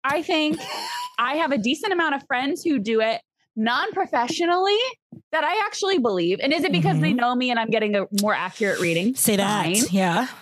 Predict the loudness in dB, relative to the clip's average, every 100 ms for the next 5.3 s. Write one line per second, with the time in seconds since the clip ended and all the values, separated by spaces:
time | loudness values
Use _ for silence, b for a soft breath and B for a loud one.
0 | -16 -4 0 2 0 -2 -6 B B B
1 | -2 0 -2 -4 -8 -8 -4 0 0 0
2 | -4 -4 0 0 2 0 -2 -2 0 -2
3 | -2 -2 -2 -2 0 -2 -4 -6 B B
4 | 0 2 2 2 -2 -4 -2 0 0 0
5 | 0 -2